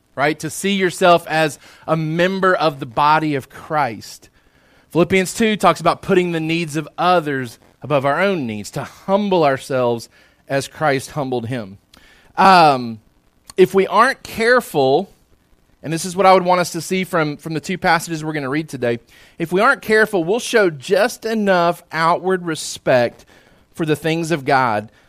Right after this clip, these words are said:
to remain lost in our sins. Let me say that again. If we aren't careful, we will show just enough outward respect for the things of God to still remain lost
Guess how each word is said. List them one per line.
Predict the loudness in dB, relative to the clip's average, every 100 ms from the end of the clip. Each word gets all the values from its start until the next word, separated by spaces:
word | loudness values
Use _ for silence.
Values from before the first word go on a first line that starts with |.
| _ -6
to | -2
remain | 0 0 -2 -4 -2
lost | 0 0 -4 -8
in | -10
our | -10
sins. | -12 -12 -12 -14 -20 -20 -20 _ _ _ _ _ _ _ -16
Let |
me | -10
say | 0
that | 0
again. | 2 -2 -4 -12 _
If | -6
we | -2
aren't | 2 2 0
careful, | -4 2 2 2 2 2 2
we | 0
will | -2
show | 0 0
just | 0 -2 0 0 0
enough | -2 2 0 0
outward | -2 0 0 0
respect | -2 -4 0 0 0
for | -6
the | -8
things | -6 -6 -8
of | -6
God | -2 -2 -2 -4 -8 _ _ _ _ _ _ _ _ _ -8
to | -6
still | -6 2 6 6
remain | 4 2 -2 -4 -4
lost | -2 0 0 -2 -10 -16